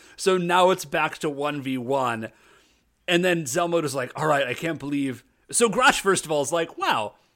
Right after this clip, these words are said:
what great guys. Like, that was really sporting of them. I can't believe they did that." And Dynamo was like, "Shut up. Like, you're not, <laughs> you're not supposed to do that. They're the enemy. Just get ready to fire, man. 'Cause as soon as they fuse, that's when we're gonna launch our attack.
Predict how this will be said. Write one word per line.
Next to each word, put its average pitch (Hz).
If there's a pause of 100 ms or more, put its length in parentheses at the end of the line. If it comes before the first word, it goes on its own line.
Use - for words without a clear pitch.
(160)
what 370
great 220
guys. 113
Like, 175
that 269
was 185
really 165
sporting 127
of 110
them. 113
I 151
can't 202
believe 147
they 127
did 117
that." 98 (440)
And 143
Dynamo 208
was 180
like, 180
"Shut -
up. -
Like, 180
you're 254
not, 302 (480)
<laughs> -
you're 349
not 392
supposed 339
to 302
do 302
that. 131 (260)
They're 311
the 294
enemy. 185 (400)
Just -
get 311
ready 233
to 175
fire, 104
man. 95 (440)
'Cause 196
as 202
soon 302
as 320
they 247
fuse, 135 (220)
that's 202
when 240
we're 214
gonna 185
launch 156
our 135
attack. -